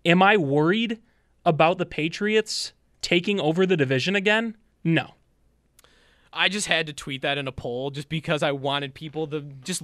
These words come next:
Speaker 2: look at how weird the records look. <laughs> What will the Patriots' record be in twenty twenty-one? I gave you four options. Ten and seven, nine and eight, eight and nine, and seven and ten. It's gonna be a weird-looking year stat-wise.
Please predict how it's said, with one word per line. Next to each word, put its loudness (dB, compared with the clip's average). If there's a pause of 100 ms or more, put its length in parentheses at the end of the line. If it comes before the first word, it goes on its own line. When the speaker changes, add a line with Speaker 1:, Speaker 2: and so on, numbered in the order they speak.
Speaker 2:
look -2
at -4
how -2
weird -10
the -12
records -14
look. -20 (400)
<laughs> -2 (840)
What 2
will 4
the 2
Patriots' 0
record 2
be 0
in -4
twenty -4
twenty-one? -8
I -10
gave -6
you -10
four -4
options. -6
Ten 0
and 0
seven, -2 (480)
nine 4
and 2
eight, 0 (500)
eight 0
and -4
nine, -2 (100)
and -12
seven -2
and -8
ten. -14 (260)
It's -20
gonna -10
be -6
a -8
weird-looking -10
year -12
stat-wise. -14